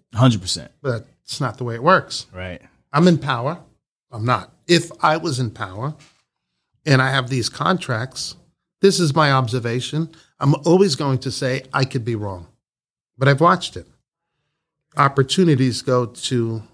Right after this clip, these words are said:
Speaker 2: family, friends, and not necessarily the people that are gonna get the job done the right way.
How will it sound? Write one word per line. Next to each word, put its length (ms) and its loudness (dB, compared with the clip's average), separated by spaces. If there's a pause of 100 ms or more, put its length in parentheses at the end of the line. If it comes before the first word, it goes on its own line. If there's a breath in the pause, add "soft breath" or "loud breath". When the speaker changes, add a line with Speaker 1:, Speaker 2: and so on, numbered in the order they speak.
(220)
Speaker 2:
family, 500 -2 (280)
friends, 680 -2 (1700)
and 180 6
not 220 2
necessarily 680 0
the 60 -4
people 320 -2
that 120 0
are 40 -2
gonna 180 -2
get 140 -4
the 80 -12
job 260 -2
done 140 -6
the 80 -8
right 180 -10
way. 140 -18